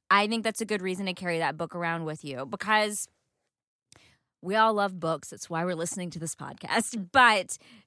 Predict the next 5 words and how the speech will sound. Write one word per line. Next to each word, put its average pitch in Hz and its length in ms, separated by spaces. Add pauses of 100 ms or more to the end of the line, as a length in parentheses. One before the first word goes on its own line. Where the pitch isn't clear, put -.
(640)
books 254 440
are 220 440 (200)
good 208 240
for 214 180
things. 196 440